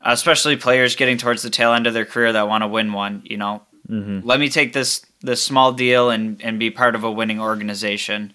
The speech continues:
Speaker 1: um, which, as you mentioned before, night and day from what it was even just, you know, five, six years ago. And it,
Speaker 2: Mm-hmm.
Speaker 1: it's really exciting to see that direction of the organization.
Speaker 2: Yeah, it,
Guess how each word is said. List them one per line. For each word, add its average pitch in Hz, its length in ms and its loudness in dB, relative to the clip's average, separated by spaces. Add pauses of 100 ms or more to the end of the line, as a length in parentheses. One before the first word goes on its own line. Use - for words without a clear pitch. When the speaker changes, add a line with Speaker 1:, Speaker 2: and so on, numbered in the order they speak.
(440)
Speaker 1:
um, 104 400 2 (100)
which, - 500 0
as 135 220 4
you 123 60 -2
mentioned 117 320 -2
before, 107 520 -2 (720)
night 175 340 2
and 156 120 -4
day 131 220 4
from 117 580 0
what 120 160 4
it 117 80 0
was 110 320 0
even 107 240 -4
just, - 460 -8
you 113 160 -14
know, 104 100 -10
five, 110 300 -2
six - 280 -8
years 107 240 -4
ago. 101 440 -6
And 104 360 -8 (560)
it, 127 220 2
Speaker 2:
Mm-hmm. 104 80 -6
Speaker 1:
it's 143 220 2
really 143 400 4
exciting 113 520 2
to 117 120 -8
see 117 240 -4
that 104 200 0
direction 104 460 -6
of 101 80 -10
the 110 80 -8
organization. 104 840 -6 (960)
Speaker 2:
Yeah, 87 260 -4 (100)
it, 101 260 -4